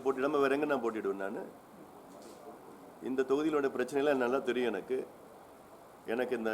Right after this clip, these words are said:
இங்க இருக்கின்ற மக்கள் எனக்கு என் மீது நம்பிக்கை வைத்து மிகப்பெரிய வாய்ப்பு கொடுத்தாங்க. அதாவது தமிழ்நாட்டுல அந்த நேரத்துல பணபலம், அதிகார பலத்தை வைத்து தமிழ்நாட்டில் உள்ள அத்துணை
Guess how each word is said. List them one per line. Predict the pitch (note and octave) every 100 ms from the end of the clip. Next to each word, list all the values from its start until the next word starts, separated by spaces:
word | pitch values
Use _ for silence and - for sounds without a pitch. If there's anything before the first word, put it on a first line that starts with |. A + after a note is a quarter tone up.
| G#2+
இங்க | G#2+ A2+
இருக்கின்ற | A2+ D#3 D3
மக்கள் | B2+ D3 C#3
எனக்கு | B2+ A2+ A#2 G#2 F#2 - - - - - - -
என் | A2+ A#2+
மீது | C#3+ A#2+
நம்பிக்கை | A#2 C#3+ C#3 C3+
வைத்து | A#2 A#2 C3+
மிகப்பெரிய | A#2+ A2 D3+ E3+ E3
வாய்ப்பு | B2+ A2+ G#2
கொடுத்தாங்க. | F#2+ - E2+ - - - - - - -
அதாவது | A2+ B2+ B2
தமிழ்நாட்டுல | G#2+ C3+ C#3+ C3 B2+ C3 D3 - - - - - A2+
அந்த | A#2
நேரத்துல | A#2+ C3 C3+ B2 C3 D3 - - - - - - - - -
பணபலம், | A#2 C3+ C#3+ B2+ B2+ C3 G#2+
அதிகார | B2+ C#3+ C3 A#2
பலத்தை | A2 G#2 G#2
வைத்து | G2+ A2+ A2+ C#3 C#3+ - - - -
தமிழ்நாட்டில் | G2 C3 C#3 C3+ B2
உள்ள | A2
அத்துணை | A2 - D#3+ D#3+